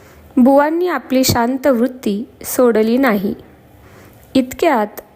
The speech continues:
मारणाऱ्या शिपायांच्या सर्वांगास कळा येऊ लागल्या. तेव्हा शिपायांनी बुवांस खोलीत कोंडून ठेवले आणि बाहेरून कुलूप लावून घेतले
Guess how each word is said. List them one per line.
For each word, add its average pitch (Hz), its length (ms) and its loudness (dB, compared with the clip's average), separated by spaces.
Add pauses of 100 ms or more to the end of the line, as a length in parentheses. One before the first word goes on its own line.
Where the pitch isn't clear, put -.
मारणाऱ्या 240 720 0
शिपायांच्या 214 760 -2
सर्वांगास 214 920 -2 (580)
कळा 269 280 0
येऊ 220 300 -2
लागल्या. 202 440 -2 (1040)
तेव्हा 311 300 2
शिपायांनी 262 840 -2 (260)
बुवांस 269 720 0 (160)
खोलीत 269 380 0 (120)
कोंडून 226 500 0
ठेवले 214 380 -2 (920)
आणि 214 220 -2
बाहेरून 233 720 0 (240)
कुलूप 277 380 2
लावून 226 460 0
घेतले 254 420 -2